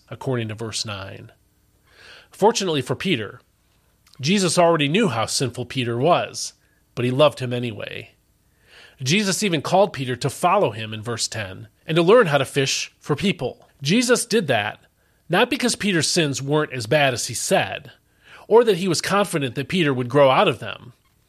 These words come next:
Jesus did it because the same divine power that brought the fish to that net would redeem Peter from his sins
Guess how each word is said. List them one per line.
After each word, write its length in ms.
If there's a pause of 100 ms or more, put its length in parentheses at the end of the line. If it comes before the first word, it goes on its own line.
(360)
Jesus 400
did 200
it 220 (360)
because 280
the 100
same 400
divine 420
power 480 (220)
that 180
brought 320
the 80
fish 720 (320)
to 200
that 220
net 480 (720)
would 160
redeem 460
Peter 360
from 200
his 180
sins 560